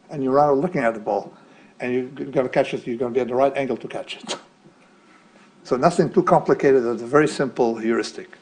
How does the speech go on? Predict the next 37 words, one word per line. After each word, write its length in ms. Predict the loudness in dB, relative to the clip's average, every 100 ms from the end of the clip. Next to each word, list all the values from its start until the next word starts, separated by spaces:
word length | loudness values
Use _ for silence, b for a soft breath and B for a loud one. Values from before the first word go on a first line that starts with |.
| B B B B
So 160 | 2 4
we 100 | 8
gotta 280 | 10 8
have 200 | 8 8
to 100 | 8
look 180 | 6 6
at, 120 | 0
the 80 | 2
only 180 | 6 6
thing 160 | 6 2
that 140 | 2
works 220 | 2 0
in 60 | -2
the 40 |
real 160 | 0 2
world 340 | 2 2 2
are 80 | -4
these 200 | -6 -6
kind 180 | -2 -2
of 80 | -2
heuristics. 600 | -6 -10 -14 -16 -18 -20 _ _ b b b b _
Simple 420 | 0 2 4 2
rules 460 | 4 2 2 -2 -12 B B
that 120 | -8 -8
you 120 | -8
apply, 520 | -2 0 0 -2 -8 -18 b b b b b -6
all 80 | -2
right, 200 | -2 -2
that 140 | -6
effectively 480 | 0 0 0 -2 -4
save 600 | -6 -10 -12 0 2 2
you 80 | 0
from 180 | -2 2
a 40 |
lot 140 | 2
of 80 | 2
analysis, 580 | -4 -6 -6 -6 -12